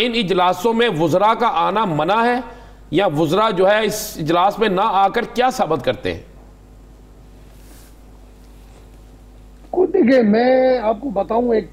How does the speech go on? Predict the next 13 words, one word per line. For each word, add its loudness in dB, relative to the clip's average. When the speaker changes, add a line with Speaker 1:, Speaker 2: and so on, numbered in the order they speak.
Speaker 2:
प्रैक्टिकली 0
जो 4
बात 0
है, 0
जो 2
बंदा 0
आता 2
है 2
वो -2
सुनने 0
के 0
लिए 2
कम, 0